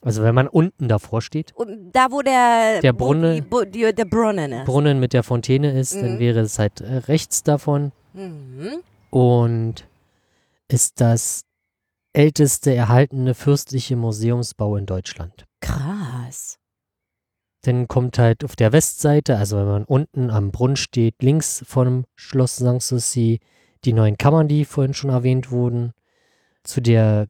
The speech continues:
Speaker 1: Galerie nochmal, ähm, das sind, viele Bilder sind natürlich jetzt, äh, verschollen durch Krieg, als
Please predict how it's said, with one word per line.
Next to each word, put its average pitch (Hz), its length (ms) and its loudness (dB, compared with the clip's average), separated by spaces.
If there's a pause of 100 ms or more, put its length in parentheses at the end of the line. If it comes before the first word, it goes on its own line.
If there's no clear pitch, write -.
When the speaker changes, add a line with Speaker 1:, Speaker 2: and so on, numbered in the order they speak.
Speaker 1:
Galerie 120 360 2
nochmal, 131 800 2 (140)
ähm, 113 180 -2
das 110 260 0
sind, 113 240 -4 (100)
viele 139 420 4
Bilder 131 340 2
sind 127 220 -2
natürlich 123 420 0
jetzt, - 340 -2
äh, 113 140 0
verschollen 143 580 2
durch 120 360 -2
Krieg, - 480 -4 (880)
als - 460 -2